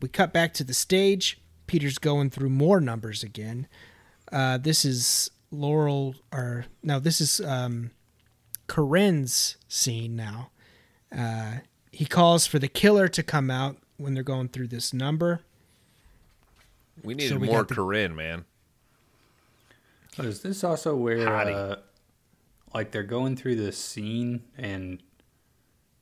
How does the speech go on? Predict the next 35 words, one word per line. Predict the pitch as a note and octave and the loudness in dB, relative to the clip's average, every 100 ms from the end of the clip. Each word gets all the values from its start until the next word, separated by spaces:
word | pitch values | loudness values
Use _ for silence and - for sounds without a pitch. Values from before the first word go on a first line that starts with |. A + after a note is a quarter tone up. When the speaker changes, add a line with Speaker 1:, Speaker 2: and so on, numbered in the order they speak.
| _ | _
Speaker 3:
he's | A2 A#2 G#2+ | -8 -6 -2
like, | G2+ F#2+ F2+ - - _ _ _ _ _ _ | -2 -2 -4 -12 -18 _ _ _ _ _ _
"Approach | A2 - - A#2 A2+ | -14 -8 -2 -2 -2
your | A2 G2 | -4 -4
lover," | F#2+ G2 A#2 B2 A#2 - - | -6 -6 -2 -2 -2 -8 -8
and | A2 | -6
it's | G#2 - | -4 -4
a | F#2+ | -6
mannequin | F#2+ G2+ A2+ A2 B2 A2+ G2+ | -6 -6 -4 -4 -2 -2 -4
with | - - - | -8 -16 -14
clown | - G#2 A2 A2+ | -6 -4 -2 0
makeup | A#2+ A#2+ C3 C3 | -2 -2 -2 0
on? | C3 C3 A#2+ _ _ _ | 0 -2 -6 _ _ _
Speaker 2:
Yeah. | G2 F#2+ D#2+ C#2+ _ _ _ _ _ _ _ _ _ _ _ | -2 0 0 -6 _ _ _ _ _ _ _ _ _ _ _
Speaker 3:
And, | A#2 G#2+ | -2 0
like, | G#2 | 0
Speaker 1:
Yeah, | F#2 | -2
Speaker 3:
a, | |
Speaker 1:
there | F2 G#2+ | -4 -4
are | |
s- | G2+ - - | -4 -8 -6
Speaker 3:
like, | - G#2 | -4 -4
a | |
leopard | F2+ G#2 A2+ A2+ F#2 | -2 0 2 0 -2
jacket? | F#2+ G2+ - C#3+ B2+ - - - - | -4 -2 0 0 -2 -8 -20 -20 -10
Speaker 2:
Mm-hmm. | G2+ F#2+ A2+ A#2+ _ _ _ _ _ _ _ _ _ _ _ _ _ _ _ D3+ | -8 -6 -6 -8 _ _ _ _ _ _ _ _ _ _ _ _ _ _ _ -4
Speaker 1:
I | |
mean, | D3+ D3 - | -4 -4 -6
you | D#3+ | -4
could | - E3+ | 2 2
have | C3+ | 2
brought | C#3 C#3 | 2 2
up | C3+ C3+ | 0 -2
earlier | C3+ C3 C3 B2+ | -2 0 0 -2
that | A#2+ A#2+ A#2+ | -4 -6 -8